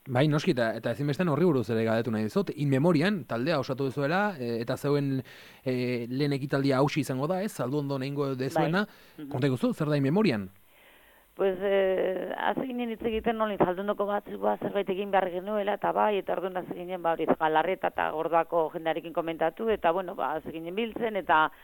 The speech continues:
Speaker 2: mm, akto hau edo ekitaldia antolatzen bagenuen, eh, ba, ba, nork konbokatzen du, nork, eh, egingo du, eta, bueno, pues, okurritu zaigu, ba, venga, gu bezala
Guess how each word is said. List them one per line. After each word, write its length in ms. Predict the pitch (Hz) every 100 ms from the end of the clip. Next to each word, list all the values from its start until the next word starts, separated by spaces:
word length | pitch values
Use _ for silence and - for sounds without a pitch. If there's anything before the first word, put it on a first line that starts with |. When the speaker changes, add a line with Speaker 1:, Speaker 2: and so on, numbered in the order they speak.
| - - - - -
Speaker 2:
mm, 920 | 180 180 170 160 160 160 160 - - - - -
akto 260 | - 180 165
hau 160 | 202
edo 360 | 175 160 160 156
ekitaldia 480 | 151 151 165 165 160
antolatzen 460 | 160 170 165 165
bagenuen, 440 | 170 160 175 180 175
eh, 480 | 165 165 165 165 160
ba, 180 | 156 156
ba, 200 | 143 143
nork 460 | 170 190 190 170 156
konbokatzen 500 | 165 160 170 - 185
du, 220 | 208 214
nork, 320 | 185 180 180
eh, 320 | 175 165 165 170
egingo 320 | 175 175 175 196
du, 160 | 262 240
eta, 240 | 147 151
bueno, 200 | 196 180
pues, 180 | - 151
okurritu 400 | 170 165 151 147
zaigu, 240 | 135 139 139
ba, 100 | 151
venga, 200 | 151 135
gu 160 | 135
bezala 440 | 151 147 160 160